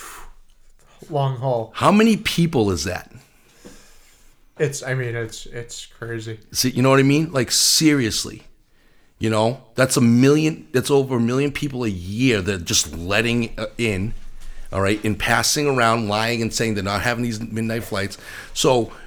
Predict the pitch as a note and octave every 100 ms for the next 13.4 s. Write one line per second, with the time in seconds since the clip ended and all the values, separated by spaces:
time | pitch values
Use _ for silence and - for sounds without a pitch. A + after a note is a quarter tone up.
0 | - - - E3 A3 A3 B3 D#4+ E4 D4+
1 | - E3 C3+ F#3 A#3 G3 B2+ - C3+ C3
2 | C3 C3 B2+ A#2 B2 - - C#3 B2+ B2+
3 | C3+ C3+ A#2+ A#2 - A#2+ A2+ - C#3 B2+
4 | B2+ A#3+ A3 E3 - C#3 F3 G#3 A3 C3
5 | F3 G3+ E3+ - - D3+ F3+ G3+ F3+ C3+
6 | C3 C#3+ C#3 E3+ D3+ G3+ F#3+ G#3 G#2 G#2+
7 | D3+ C#3+ - - - A3 A#3 - F#3+ G#3+
8 | E3+ C3 D3+ C3 A#2+ D3+ G3 B2+ G#2 -
9 | - A#2 G2 B2+ B2 C3+ D#3+ A#2 G2 E2
10 | - - - G#2 G#2 G2+ F#3 F3 C3+ E3
11 | E3 F#3 - C3+ C#3 E3 A2+ B2 C3 D3+
12 | D#3+ F3+ A#3 G#2+ G#2 G#2+ B2 - - G2+
13 | A2+ B2 D3+ D3+